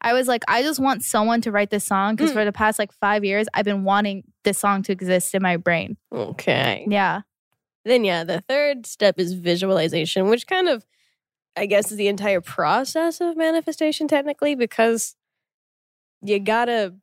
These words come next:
Speaker 2: know what you want. And to know what you want, you have to visualize it. 'Cause if you know what you want, but you can't see it, then do you really know what you want?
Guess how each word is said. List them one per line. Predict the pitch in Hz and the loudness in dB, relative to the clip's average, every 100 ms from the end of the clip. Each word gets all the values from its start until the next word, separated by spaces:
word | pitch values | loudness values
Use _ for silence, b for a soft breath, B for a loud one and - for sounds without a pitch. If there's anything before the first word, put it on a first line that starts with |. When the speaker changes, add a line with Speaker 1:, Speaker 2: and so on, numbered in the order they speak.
| _ | _
Speaker 2:
know | 170 185 208 | -6 0 0
what | 233 226 - - | 0 -2 -4 -4
you | |
want. | 190 190 247 180 170 - | -4 0 0 0 -2 -4
And | 196 | -4
to | - | -2
know | 208 196 | 0 0
what | 196 - | 0 -2
you | 208 | -2
want, | 226 233 | 0 0
you | 208 | -2
have | 190 185 | -2 -2
to | - | -6
visualize | 170 247 311 233 175 165 160 156 | 0 2 2 0 0 2 0 0
it. | 160 - | -4 -2
'Cause | 185 180 | -2 -2
if | 185 - | -6 -10
you | - 180 | -6 -4
know | 196 202 214 | -2 0 0
what | 185 - | -2 -4
you | 170 | -6
want, | 170 254 240 | -2 0 0
but | 170 | -2
you | 175 170 | -4 -4
can't | - - | -4 -6
see | - 277 | -6 2
it, | 226 | 4
then | 180 196 | 4 -2
do | 208 | -4
you | 185 180 | -6 -4
really | 170 147 165 | -2 -2 -4
know | 160 | -4
what | 131 101 - | -6 -6 -6
you | - - | -6 -6
want? | 294 320 - | -6 -6 -10